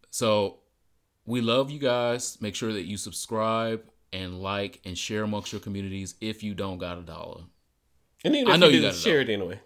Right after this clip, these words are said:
Speaker 1: Yeah.
Speaker 2: Just share. Thank you. We love you.
Speaker 1: <clears throat> Mm. Here we go.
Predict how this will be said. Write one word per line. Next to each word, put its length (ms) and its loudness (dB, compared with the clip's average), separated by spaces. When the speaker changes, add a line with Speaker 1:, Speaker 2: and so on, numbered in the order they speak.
Speaker 1:
Yeah. 220 -10
Speaker 2:
Just 240 0
share. 240 -4
Thank 240 -4
you. 260 -6
We 140 -4
love 240 0
you. 220 -4
Speaker 1:
<clears throat> 0 -
Mm. 420 0
Here 160 -8
we 100 -8
go. 180 -6